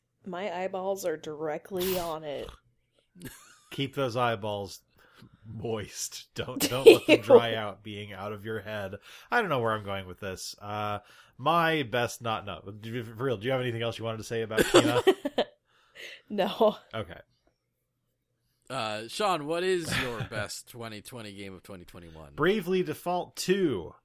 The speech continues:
Speaker 3: Yeah.
Speaker 2: I played Bravely Default one, and I enjoyed it up until a point in the campaign where the story sort of goes completely off the rails in a bad way.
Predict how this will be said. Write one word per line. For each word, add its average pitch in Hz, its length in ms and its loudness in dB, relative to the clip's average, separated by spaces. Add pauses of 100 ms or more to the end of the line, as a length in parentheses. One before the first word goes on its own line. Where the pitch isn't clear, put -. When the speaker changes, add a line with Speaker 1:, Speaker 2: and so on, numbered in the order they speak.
Speaker 3:
Yeah. 151 480 -2
Speaker 2:
I 185 120 2
played 226 600 0
Bravely 151 360 2
Default 160 380 0
one, 117 680 -2
and 135 160 -4
I 131 100 2
enjoyed 127 560 0
it 160 160 -2
up 120 180 -6
until 120 640 0
a 110 160 -6
point 120 560 -6
in 117 300 -8
the 101 340 -8
campaign 107 800 -10
where 113 160 -4
the 104 100 -10
story 117 480 -4
sort 117 240 -6
of 98 120 -12
goes 107 220 -4
completely 123 680 -8
off 107 260 -2
the 120 80 -6
rails 104 420 -2
in 104 80 -8
a 104 80 -6
bad 98 420 -6
way. 135 440 -4